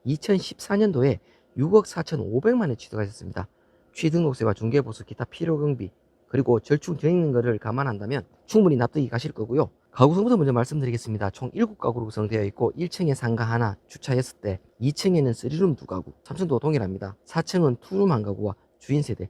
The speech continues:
총 일곱 가구로 구성되어 있습니다. 일 층 상가를 보시면 사십삼점팔삼 제곱미터, 평수가 약 열세 평이고요.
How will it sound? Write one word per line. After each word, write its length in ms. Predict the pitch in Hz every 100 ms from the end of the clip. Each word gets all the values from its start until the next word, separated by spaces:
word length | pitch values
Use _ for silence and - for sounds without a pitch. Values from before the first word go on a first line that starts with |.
| _
총 180 | - 123
일곱 320 | - 208 - -
가구로 220 | 104 92
구성되어 340 | - 98 101
있습니다. 480 | 87 - 78 90 - _ -
일 140 | 233
층 220 | - 226
상가를 360 | 170 156 226 240
보시면 460 | 131 127 120 113 -
사십삼점팔삼 1500 | - 175 196 202 - - 196 139 107 - 196 196 - 196
제곱미터, 540 | 147 113 107 107 98 - _ _ _ -
평수가 340 | 175 156 131
약 160 | 123 107
열세 220 | 123 165
평이고요. 480 | - 170 110 127